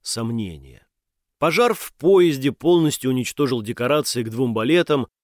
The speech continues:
а аргентинский импресарио оказался мошенником. Что ещё хуже,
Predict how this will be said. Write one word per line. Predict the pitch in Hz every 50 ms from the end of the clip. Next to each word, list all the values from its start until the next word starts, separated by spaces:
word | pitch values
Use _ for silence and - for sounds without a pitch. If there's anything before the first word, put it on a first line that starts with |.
| _ _ _ _
а | - 123 143 147
аргентинский | 147 139 123 139 147 147 - - 208 202 190 - - - 160 156
импресарио | 131 - 135 135 - - 208 202 190 185 180 175
оказался | - - 120 - 104 107 104 113 139 143 143 123 - 131 127 123 117 -
мошенником. | - 87 87 90 95 104 107 - - 123 120 104 95 85 78 76 _ - 64 60 _ _ _ _ _ _ _ _ _ _ _ _ _ _ _ _
Что | - - - - 202
ещё | 208 202 - - 247 240
хуже, | - - - 151 170 175 175 175 202 196 180